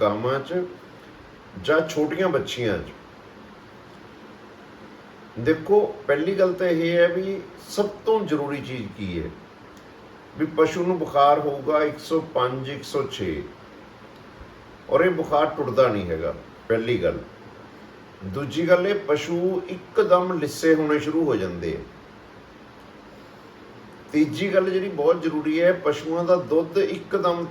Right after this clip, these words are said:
ਤੀਹ ਚਾਲੀ ਲੀਟਰ ਵਾਲਾ ਪਸ਼ੂ ਹੋਊਗਾ ਤੇ ਤੁਸੀਂ ਦੇਖੋਗੇ, ਤਿੰਨਾਂ ਚੌਹਾਂ ਦਿਨਾਂ 'ਚ ਉਹ ਦਸ ਪੰਦਰਾਂ ਲੀਟਰ 'ਤੇ ਆ ਜਾਂਦਾ ਹੈ। ਸਭ ਤੋਂ ਵੱਡੀ ਨਿਸ਼ਾਨੀ ਹੈ ਤੇਜ਼ ਬੁਖਾਰ, ਇੱਕਦਮ ਪਸ਼ੂ ਦਾ ਲਿੱਸਾ ਹੋਣਾ, ਤੇ ਤੀਜੀ ਚੀਜ਼ ਹੈ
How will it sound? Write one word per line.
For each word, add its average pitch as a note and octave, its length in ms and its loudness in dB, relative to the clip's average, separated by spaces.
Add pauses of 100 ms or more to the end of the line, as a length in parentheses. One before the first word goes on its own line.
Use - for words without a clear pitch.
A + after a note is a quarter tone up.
ਤੀਹ G3 260 -4
ਚਾਲੀ D#3+ 320 2
ਲੀਟਰ D3 280 -4
ਵਾਲਾ D#3 180 0
ਪਸ਼ੂ D3 280 -2
ਹੋਊਗਾ C#3+ 320 0
ਤੇ D#3+ 160 -2
ਤੁਸੀਂ D#3 220 -4
ਦੇਖੋਗੇ, D3+ 480 -2 (120)
ਤਿੰਨਾਂ F3+ 360 0
ਚੌਹਾਂ E3 340 0
ਦਿਨਾਂ C#3+ 260 0
'ਚ C#3+ 100 -6
ਉਹ B2+ 360 -2 (880)
ਦਸ C#3 160 6
ਪੰਦਰਾਂ D3+ 400 -2
ਲੀਟਰ C3 200 -4
'ਤੇ A#2+ 180 0
ਆ F2 120 2
ਜਾਂਦਾ D#2+ 280 -8
ਹੈ। - 60 -12 (1300)
ਸਭ E3+ 320 2
ਤੋਂ G#3+ 140 2
ਵੱਡੀ E3 260 0
ਨਿਸ਼ਾਨੀ E3 440 2
ਹੈ F3 80 0 (140)
ਤੇਜ਼ D3+ 280 0
ਬੁਖਾਰ, C3+ 460 0
ਇੱਕਦਮ D#3 500 -2
ਪਸ਼ੂ C#3+ 240 -4
ਦਾ D3 140 4
ਲਿੱਸਾ A2 360 2
ਹੋਣਾ, D#3 400 0 (680)
ਤੇ D#3+ 120 4
ਤੀਜੀ D#3+ 460 0
ਚੀਜ਼ D#3+ 320 -2
ਹੈ F3+ 320 6